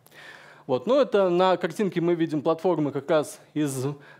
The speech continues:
проекта два дэ Side Scroller. Правда, персонаж тут немного не такой. Ну, ничего страшного. Как я говорил уже, физика там только три дэ. Э, то есть, если мы рассчитываем на мобильные платформы, нам придётся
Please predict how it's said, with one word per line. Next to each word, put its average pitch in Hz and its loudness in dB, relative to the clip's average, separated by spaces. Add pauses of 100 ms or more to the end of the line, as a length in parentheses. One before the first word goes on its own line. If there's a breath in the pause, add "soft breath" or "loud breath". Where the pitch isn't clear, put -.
проекта 151 2
два 151 0
дэ 151 -2
Side 151 -2
Scroller. 254 0
Правда, 151 0
персонаж 143 -4
тут 123 -14
немного 139 -4
не 139 -4
такой. 135 -6 (580 loud breath)
Ну, 175 -2
ничего 214 -2
страшного. 135 -4 (800)
Как 208 0
я 214 4
говорил 190 4
уже, 143 0
физика 170 -4
там 139 -2
только 170 -2
три 147 -8
дэ. 247 0 (360)
Э, 135 -2
то 151 -2
есть, 139 -4
если 170 0
мы 143 0
рассчитываем 139 -4
на 139 -2
мобильные 180 -4
платформы, 156 -2 (260 loud breath)
нам 175 2
придётся 156 -2